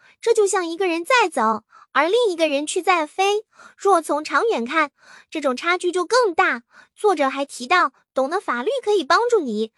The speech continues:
在诉讼中获得保护。我们如今生活在一个爱打官司的社会中，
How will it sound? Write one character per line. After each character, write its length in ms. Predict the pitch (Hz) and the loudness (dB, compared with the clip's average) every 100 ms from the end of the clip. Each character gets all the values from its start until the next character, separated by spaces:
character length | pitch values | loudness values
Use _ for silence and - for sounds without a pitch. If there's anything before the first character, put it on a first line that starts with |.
| _ _ | _ _
在 220 | 359 359 | -2 -2
诉 200 | - 466 | 0 0
讼 200 | 440 370 | 0 -2
中 180 | 320 370 | -2 -2
获 160 | 339 | 2
得 100 | 311 | 2
保 220 | 294 247 226 | 2 0 -2
护。 320 | 302 302 233 _ _ _ - - | -2 0 0 _ _ _ -20 -8
我 160 | - 269 | 2 2
们 100 | 294 | 2
如 220 | 294 320 | -2 -2
今 340 | 320 381 392 403 _ | 0 0 0 -2 _
生 280 | - 427 494 | -4 0 2
活 120 | 359 349 | 2 2
在 100 | 311 | 0
一 120 | 311 | 0
个 100 | 302 | -2
爱 260 | 330 381 | 0 0
打 160 | 302 233 | 2 2
官 180 | 285 427 | 2 0
司 80 | 381 | 0
的 100 | 294 | -4
社 180 | 311 311 | -2 -2
会 200 | 311 277 | 0 0
中， 260 | 302 320 | 2 2